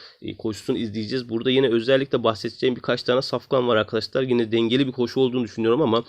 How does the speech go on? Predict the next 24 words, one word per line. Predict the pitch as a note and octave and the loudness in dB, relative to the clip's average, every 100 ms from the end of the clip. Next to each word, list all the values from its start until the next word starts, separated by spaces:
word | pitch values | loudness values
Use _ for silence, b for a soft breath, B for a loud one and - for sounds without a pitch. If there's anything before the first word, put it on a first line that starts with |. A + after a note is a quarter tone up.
| B B _ | B B _
çok | E3 - | -6 -6
iyi | C3+ | -10
bir | |
koşu | - A#2+ - | -8 -10 -2
beklediğim | A2+ - A2+ G#2+ B2 B B B | -2 -2 -4 -2 -4 B B B
yedi | G#2+ G#2+ | -2 2
numaralı | C#3+ C#3 | 4 4
Malatya | A2+ A2 C3+ - A#2 | 4 4 4 4 0
Gülü'nün | G#2+ G#2 B2 C3+ | 2 2 0 0
ben | A#2+ | -4
etkili | - A2+ - C#3 | -2 -4 -4 -2
bir | B2+ | 2
yarış | A#2 G#2+ | 2 2
yapabileceğini | A2 A2+ A2+ G#2 A#2 | -2 -2 -4 0 0
düşünüyorum. | A2+ - A2 A2 A#2 | 0 -2 0 0 0
Fırat | - A2 A#2 | -2 -2 -2
Arslan'la | A2+ - B2 A2 | -4 -2 0 2
beraber | A#2 G#2+ A2+ C3 | 2 2 2 0
bende | A2 A2 - | 0 0 -2
ilk | D3+ | -6
şanslı | - G#2 G2 - | -2 -2 -2 -6
safkandır | - G2 - G#2 A#2 | -4 -4 -2 -2 0
yedi | G#2+ F#2 G2+ A2 A#2+ | -2 -2 -2 2 2
numaralı | G2 F#2+ A2+ | 2 0 0